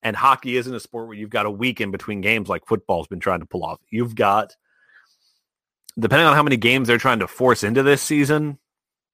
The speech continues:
maybe a day, maybe two. I mean, unless you go down to a forty-eight game season and say, "We can go all the way till July fifteenth, finishing the season." And the thing is, you don't wanna cut it that close.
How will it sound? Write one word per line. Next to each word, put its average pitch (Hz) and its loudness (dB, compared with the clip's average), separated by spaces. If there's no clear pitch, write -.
maybe 107 0
a 123 6
day, 127 4
maybe 104 2
two. 120 0
I - -14
mean, 107 0
unless 107 2
you 123 0
go 113 6
down 110 2
to 113 4
a 107 -2
forty-eight 107 -4
game 101 -8
season 101 -6
and 90 -12
say, 98 -4
"We 101 -4
can 113 -8
go 101 0
all 104 4
the 107 2
way 101 6
till 101 -2
July 95 4
fifteenth, 95 -4
finishing 98 -6
the 87 -8
season." 98 -4
And 127 0
the 120 0
thing 151 0
is, 123 -2
you 127 -2
don't 131 2
wanna 123 4
cut - -2
it 117 -6
that 98 0
close. 120 2